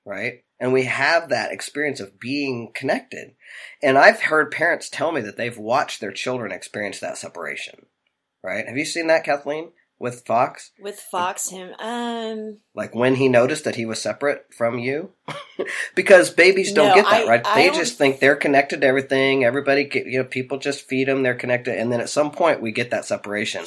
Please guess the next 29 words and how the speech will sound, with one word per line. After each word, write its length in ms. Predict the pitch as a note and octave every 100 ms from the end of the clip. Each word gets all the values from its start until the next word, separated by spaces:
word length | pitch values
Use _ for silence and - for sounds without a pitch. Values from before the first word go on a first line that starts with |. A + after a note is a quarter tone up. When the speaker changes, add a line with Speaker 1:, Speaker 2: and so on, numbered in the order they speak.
| -
Speaker 2:
He's 300 | B3+ C4+ -
Speaker 1:
And 80 | B2
I 60 | C#3
Speaker 2:
still 100 | D#3+
Speaker 1:
would 80 | C#3+
assert 280 | - B2 A2+
that 80 |
that 40 | A2
Speaker 2:
connected. 200 | A#2 A#2
Speaker 1:
separation 520 | A2+ - G#2+ G#2 G#2
is 120 | G2 G2
when 160 | F#2+
we 100 | F#2+
get 180 | F#2+ F#2+
that, 140 | G2 F2+
"I'm 180 | F2+ F2+
not, 220 | F2 -
like, 240 | F2 F2
something's 360 | - C#3 E3 C3
wrong 280 | A#2 A2+ G#2+
here. 240 | G#2 G2+
I'm 200 | F#2 G#2
not, 140 | - _
there's, 360 | A2 A2+ A#2 -
what? 420 | - A#2 C#3 - _ _
Am 120 | G#2+
I," 180 | G#2+ G#2 -
you 120 | G#2
know? 240 | F2 E2+